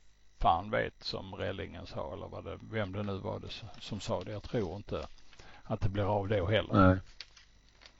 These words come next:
Speaker 1: Mm. Lite annorlunda tider. Hur,
Speaker 2: Ja, det är
Speaker 1: eh,
Speaker 2: det.
Speaker 1: hur är det för dig där i skogen? Du är ju eremit i vanliga
Speaker 2: <laughs>
Speaker 1: fall, tänkte jag säga.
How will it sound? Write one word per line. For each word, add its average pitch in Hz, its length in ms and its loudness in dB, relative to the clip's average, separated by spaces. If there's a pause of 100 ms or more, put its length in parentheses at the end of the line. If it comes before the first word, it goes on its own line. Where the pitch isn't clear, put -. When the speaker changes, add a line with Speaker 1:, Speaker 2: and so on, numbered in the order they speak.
(1500)
Speaker 1:
Mm. 143 380 10 (1120)
Lite 202 300 12
annorlunda 214 440 12
tider. 175 520 12 (640)
Hur, 165 360 12
Speaker 2:
Ja, 160 100 12
det 160 120 12
är 147 80 12
Speaker 1:
eh, 110 60 12 (100)
Speaker 2:
det. - 120 -8 (120)
Speaker 1:
hur 170 220 12
är 165 80 12
det 170 80 12
för 165 120 10
dig 139 240 12
där 147 160 12
i 131 80 10
skogen? 101 580 8 (140)
Du 139 240 8
är 147 60 12
ju 156 260 10
eremit 156 580 10
i - 20 6
vanliga 143 440 12
Speaker 2:
<laughs> - 40 -14
Speaker 1:
fall, 95 340 6 (640)
tänkte 117 280 2
jag 98 120 4
säga. - 380 10